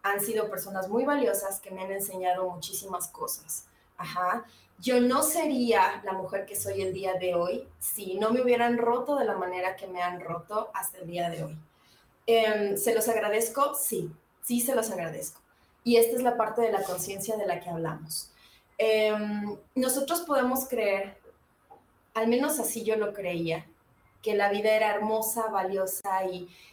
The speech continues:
y muy maravillosa y que todo era color de rosa. Me dicen mis amigos, incluso coaches y demás, que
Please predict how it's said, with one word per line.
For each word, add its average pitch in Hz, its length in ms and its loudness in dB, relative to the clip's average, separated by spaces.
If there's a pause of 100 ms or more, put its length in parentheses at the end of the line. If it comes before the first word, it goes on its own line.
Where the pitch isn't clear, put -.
y 226 120 2
muy 240 420 6
maravillosa 202 840 2
y 185 140 -2
que - 120 -8
todo 208 240 0
era 202 180 0
color 185 300 -2
de 185 80 0
rosa. 180 640 -2
Me 185 180 -6
dicen 196 300 -4
mis 196 160 -6
amigos, 190 640 -2 (340)
incluso 214 500 -2
coaches 202 720 2
y 190 80 -8
demás, 185 480 2
que 170 220 -8